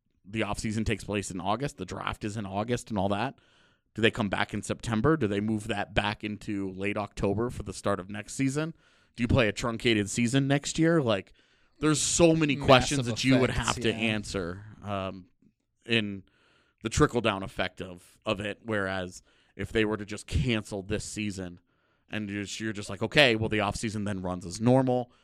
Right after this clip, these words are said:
Speaker 1: and then we have our regular
Speaker 2: Back to
Speaker 1: schedule."
Speaker 2: status quo, basically,
Speaker 1: Exactly.
Speaker 2: yeah.
Speaker 1: You know, the,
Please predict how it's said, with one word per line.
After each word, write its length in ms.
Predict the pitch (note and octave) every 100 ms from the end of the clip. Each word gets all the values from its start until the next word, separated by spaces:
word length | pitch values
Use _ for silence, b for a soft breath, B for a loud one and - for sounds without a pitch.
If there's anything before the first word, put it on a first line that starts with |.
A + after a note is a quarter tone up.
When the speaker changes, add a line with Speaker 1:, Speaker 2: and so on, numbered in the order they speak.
| b b
Speaker 1:
and 160 | G2+ G2
then 100 | F#2+
we 100 | F#2+
have 200 | G2+ F#2
our 120 | F2
regular 460 | F#2 A2 G#2 G#2+ G#2+
Speaker 2:
Back 60 |
to 60 | -
Speaker 1:
schedule." 540 | A#2 A2 A2+ G#2 G#2
Speaker 2:
status 360 | G#2 A2+ G#2+ -
quo, 300 | - G2+ G2
basically, 100 | D3
Speaker 1:
Exactly. 600 | C3+ B2+ G#2 G#2 F#2 G2
Speaker 2:
yeah. 180 | G2 A#2
Speaker 1:
You 100 | A#2
know, 200 | G#2+ F#2+ - _ -
the, 540 | A#2 A#2 G#2+ G2+ G2